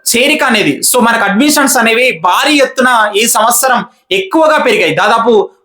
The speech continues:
రెండు లక్షల న్యూ అడ్మిషన్స్ రావడం జరిగింది. ఇది చాలా శుభ పరిణామం. కాబట్టి ఇప్పటికైనా సరే, అంటే పిల్లల సంఖ్య పెరుగుతుంది కాబట్టి అక్కడ చదువు చెప్పడానికి ఉపాధ్యాయులు ఉండాలి కాబట్టి వెంటనే డిఎస్సి పైన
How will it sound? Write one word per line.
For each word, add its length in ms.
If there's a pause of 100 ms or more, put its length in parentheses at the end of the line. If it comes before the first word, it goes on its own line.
రెండు 240
లక్షల 480
న్యూ 240
అడ్మిషన్స్ 600
రావడం 400
జరిగింది. 440 (220)
ఇది 200 (100)
చాలా 300
శుభ 300
పరిణామం. 540 (280)
కాబట్టి 420
ఇప్పటికైనా 680
సరే, 220
అంటే 180
పిల్లల 340
సంఖ్య 320
పెరుగుతుంది 460
కాబట్టి 460 (220)
అక్కడ 200
చదువు 300
చెప్పడానికి 720 (160)
ఉపాధ్యాయులు 580
ఉండాలి 380
కాబట్టి 640 (220)
వెంటనే 420
డిఎస్సి 400
పైన 400